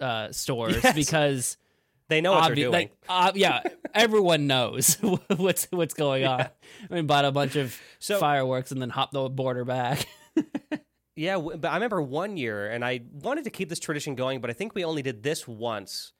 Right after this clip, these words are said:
Speaker 2: But I
Speaker 1: Yeah.
Speaker 2: also think we were starting to go separate ways by that point. But we, um, we all pitched in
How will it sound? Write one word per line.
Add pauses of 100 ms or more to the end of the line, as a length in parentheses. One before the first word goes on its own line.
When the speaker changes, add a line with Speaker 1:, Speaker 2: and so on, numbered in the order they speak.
(240)
Speaker 2:
But
I
Speaker 1:
Yeah.
Speaker 2:
also
think
we
were
starting (180)
to
go
separate
ways
by
that
point.
But (400)
we,
um,
we (260)
all
pitched
in